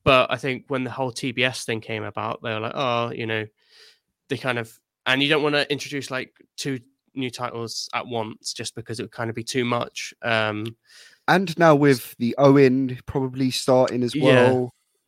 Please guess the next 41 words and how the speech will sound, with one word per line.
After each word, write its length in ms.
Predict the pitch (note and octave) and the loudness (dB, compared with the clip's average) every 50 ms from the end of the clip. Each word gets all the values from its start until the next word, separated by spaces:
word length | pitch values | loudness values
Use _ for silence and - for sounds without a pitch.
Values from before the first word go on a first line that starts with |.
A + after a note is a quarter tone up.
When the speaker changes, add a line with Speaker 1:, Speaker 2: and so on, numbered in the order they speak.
| - | -12
Speaker 1:
Yeah. 320 | - A#2+ B2 A#2+ - - B2+ - _ _ _ _ _ _ _ - - - - _ _ - | -6 -6 -4 -4 -6 -8 -12 -16 _ _ _ _ _ _ _ -20 -20 -20 -20 _ _ 2
Yeah, 200 | D#3+ D3 C3 B2 | 6 6 6 6
that, 280 | A#2 D#3 D#3 B2+ - - | 6 6 6 6 4 0
that, 220 | D#3 D3+ B2+ - - - | -2 -2 -2 -4 -6 -8
that's 360 | C3 D3 C3+ - - - - | -6 -6 -6 -6 -6 -10 -12
gonna 220 | - D3+ C#3 C3+ | -10 -10 -10 -8
be, 240 | A#2+ C3+ C3 B2 A#2+ | -8 -8 -8 -8 -8
uh, 160 | A#2 A#2+ - - _ _ | -10 -10 -14 -16 _ _
around, 540 | B2 A2+ A#2+ B2 A#2 A#2 A#2 A#2 A#2 A#2 A#2 - - - - - - - | -12 -8 -6 -4 -4 -4 -4 -6 -8 -10 -12 -14 -16 -16 -18 -18 -18 -16
it's 200 | - B2 A#2+ - C#3+ | -14 -14 -12 -12 -12
around 360 | C3+ B2+ A#2+ A#2+ A#2 A2+ A#2 | -8 -6 -4 -4 -4 -2 -2
May 200 | A#2+ A#2+ A#2+ A#2 | -2 -4 -4 -4
time, 300 | A#2 - B2 A2+ A2 A#2 | -4 -6 -6 -4 -4 -6
isn't 200 | A#2 A#2 A#2+ A2+ | -8 -8 -8 -8
it, 160 | A2+ A2+ - _ _ _ | -8 -10 -12 _ _ _
that 160 | _ - - - | _ -16 -4 -2
they're 80 | A#2 A2+ | -2 0
doing 260 | - A#2 A2 A2 G#2+ | 2 2 2 2 2
that? 200 | A2+ A2 A2+ - | 0 0 0 0
So 320 | - - B2+ A#2 A2+ A2+ A2+ - - - _ _ - | -2 0 2 2 2 0 -2 -6 -14 -20 _ _ -2
probably 440 | - E3 E3+ D#3+ D#3+ D3 C#3 C3+ - - - - | 0 0 0 2 2 0 0 0 -4 -12 -12 -4
get 180 | - E3 G#2 - | -2 -2 -2 -2
to 120 | - C3+ | -2 -2
that, 240 | A#2+ A#2+ A2+ A#2+ - | 0 0 0 0 -2
and 80 | A#2+ A#2+ | -2 -2
then 60 | A#2+ | -2
maybe 220 | A#2+ A#2+ A#2 A#2+ A#2 | 0 -2 -2 -4 -6
towards 280 | - - A#2+ A2+ - | -8 -6 -6 -4 -2
the 80 | - A#2 | -2 -2
end 80 | A2+ A2+ | -2 -2
of 40 | A2+ | -2
the 60 | A#2 | -2
year, 180 | A#2 A2+ A2 A2 | 0 2 2 0
hopefully 560 | - - - C3+ C3+ B2 - - B2 A#2+ A#2 | 0 -2 -2 0 0 -2 -2 -2 -2 -2 -2
the 100 | A#2 A#2+ | -4 -6
trios 380 | - - C#3+ B2 A2+ A2 G#2+ - | -8 -4 -2 0 0 0 -2 -4
titles 420 | - A#2 A2 A2 - A2+ A2+ A2+ | -6 -6 -6 -6 -6 -8 -8 -6
do 200 | - B2+ A#2 A2+ | -4 -4 -4 -4
come 180 | A2+ - A2+ A2 | -4 -6 -6 -6
about. 320 | G#2+ - A2 G#2+ A2 A2+ - | -4 -2 -2 -2 -2 -2 -2
And 240 | A#2+ A#2 A#2 A#2 | -4 -4 -4 -6